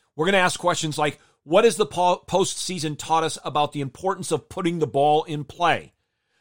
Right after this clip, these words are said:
The Yankees had a tremendous amount of strikeouts. Can we say strikeouts don't really matter? An out is an out.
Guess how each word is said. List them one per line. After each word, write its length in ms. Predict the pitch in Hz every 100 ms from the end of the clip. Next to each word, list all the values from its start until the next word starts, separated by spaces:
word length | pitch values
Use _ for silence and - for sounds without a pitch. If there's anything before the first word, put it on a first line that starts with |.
| _
The 80 | 123
Yankees 600 | 139 170 202 185 156 -
had 500 | - 147 147 147 - _ _
a 80 | 135
tremendous 1120 | - - 160 151 147 180 220 151 101 - - - _ _ _ -
amount 340 | 131 131 135
of 80 | 127
strikeouts. 800 | - 135 123 117 92 76 - - _ _ _ _ _ _ _ _ _ _ _ _
Can 200 | - 208
we 140 | 240 240
say 520 | - 247 202 - - _ _ _ _ _ -
strikeouts 640 | - 180 160 151 120 -
don't 220 | 135 127
really 220 | 123 117 113
matter? 260 | 113 90
An 180 | - 156
out 300 | 160 151 147
is 140 | 117
an 80 | 123
out. 260 | 120 82